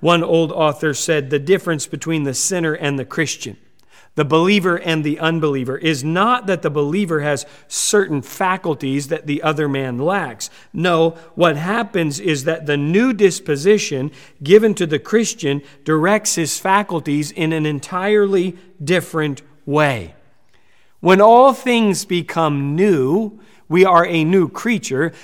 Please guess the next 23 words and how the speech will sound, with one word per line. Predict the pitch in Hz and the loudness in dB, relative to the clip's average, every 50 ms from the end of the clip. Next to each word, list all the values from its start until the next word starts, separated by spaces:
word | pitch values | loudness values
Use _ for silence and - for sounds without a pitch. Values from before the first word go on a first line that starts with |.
| - - - | -20 -6 2
Though | 170 190 202 185 | 4 6 6 6
I | - 180 180 196 208 | 4 2 2 2 2
might | 196 185 165 147 135 120 120 | 2 2 2 2 0 -2 -4
wish | 123 127 156 202 220 208 - - - | -2 0 2 2 2 2 -2 -8 -6
for | - 143 131 127 135 | -4 -2 0 2 2
it, | 160 170 - - | 2 0 -2 -4
I | 147 170 202 196 | -4 -2 0 0
don't | 175 165 156 147 139 135 131 - | 0 0 0 -2 -2 -4 -6 -8
actually | - 151 147 139 - - - 143 131 127 | -4 -4 -4 -4 -4 -8 -8 -6 -6 -6
get | 123 139 135 127 | -4 -4 -4 -4
a | 120 | -2
new | 123 135 127 | -4 -4 -4
brain. | 113 120 123 131 123 117 101 113 135 156 156 151 - _ - - _ _ _ _ _ _ _ _ _ _ _ _ _ - | -4 -6 -6 -6 -6 -6 -8 -8 -8 -8 -8 -10 -14 _ -20 -20 _ _ _ _ _ _ _ _ _ _ _ _ _ -2
I | 139 151 147 | 0 0 0
don't | 139 147 156 151 151 147 | 2 2 0 0 0 0
get | 143 156 151 143 | 0 0 0 0
a | 135 | 0
new | 127 131 151 160 151 127 - - - - - - | -2 2 2 2 2 2 -2 -8 -20 -20 -20 -20
physical | - - - 180 170 156 139 151 135 - 131 120 101 | -18 -8 -2 0 0 0 0 -4 -6 -4 -4 -6 -6
heart. | 95 - - - 208 214 175 135 127 131 131 - - - - - - - | -8 -12 -14 -8 -4 -2 0 0 0 -2 -4 -8 -14 -20 -20 -20 -6 0
The | 156 165 | 2 2
reality | 147 147 147 147 156 170 190 202 196 185 170 156 135 147 139 143 143 156 | 2 2 0 -2 0 0 2 2 2 2 2 0 -2 -2 -6 -6 -4 0
is, | 190 220 220 196 160 156 147 139 - | 2 6 6 6 6 4 0 -2 -6